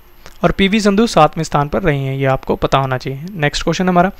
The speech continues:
फोर्ब्स द्वारा जारी सूची के अनुसार दो हज़ार इक्कीस में सर्वाधिक कमाई करने वाली महिला खिलाड़ी कौन बनी है? तो इसका सही आंसर है ऑप्शन ए, नाओमी ओसाका। जापानी टेनिस खिलाड़ी नाओमी ओसाका वर्ष दो हज़ार इक्कीस में दुनिया में सर्वाधिक कमाई करने वाली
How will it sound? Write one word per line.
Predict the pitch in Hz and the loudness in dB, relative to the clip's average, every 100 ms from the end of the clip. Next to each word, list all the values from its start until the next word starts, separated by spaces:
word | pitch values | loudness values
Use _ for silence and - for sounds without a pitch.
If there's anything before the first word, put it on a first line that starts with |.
| - - - - | -14 -16 -18 2
फोर्ब्स | 202 233 220 | 8 8 10
द्वारा | 233 233 | 10 10
जारी | 208 190 208 | 8 6 4
सूची | - 196 214 | -2 -2 0
के | 202 | 2
अनुसार | 185 190 180 | 2 2 4
दो | 180 | 4
हज़ार | 185 185 190 | 2 2 -4
इक्कीस | - 233 214 | -4 -4 -2
में | 196 | 0
सर्वाधिक | 190 165 165 185 185 | 0 4 4 2 0
कमाई | 165 170 | 2 2
करने | 170 156 | 0 0
वाली | 156 160 196 | 2 2 0
महिला | 151 156 165 | 0 0 0
खिलाड़ी | 151 147 143 - | 0 0 -2 -4
कौन | 147 139 | -4 -2
बनी | 135 135 | -4 -4
है? | 139 | -8
तो | - - | -10 -10
इसका | 190 - 214 | -6 2 2
सही | 180 165 | 4 0
आंसर | 156 160 | 0 0
है | 170 - - - - - | 0 -4 -18 -20 -6 0
ऑप्शन | 160 - 190 - | 2 4 0 0
ए, | 175 170 196 - - - - - - 170 | -2 -2 -4 -16 -20 -20 -20 -20 -4 2
नाओमी | 165 160 160 196 226 - | 4 4 2 0 -4 -4
ओसाका। | 160 147 - - - - - - - - - - _ - - | 0 0 0 -8 -10 -12 -14 -20 -20 -20 -20 -20 _ -18 -4
जापानी | 160 165 185 214 | 0 4 4 4
टेनिस | 226 208 220 - | 4 4 4 4
खिलाड़ी | 202 185 196 | 6 6 6
नाओमी | 180 170 170 185 208 | 4 4 4 2 0
ओसाका | 170 165 - | 2 2 4
वर्ष | 175 180 - | 4 2 2
दो | 170 | 2
हज़ार | 170 170 | 2 2
इक्कीस | - - 220 196 | -4 -4 -2 2
में | 185 160 | 0 2
दुनिया | 160 180 202 | 0 4 4
में | 190 170 | 4 2
सर्वाधिक | - 160 156 156 180 | 2 4 4 2 0
कमाई | 156 156 | 0 0
करने | 165 151 | 0 0
वाली | 151 151 | 2 2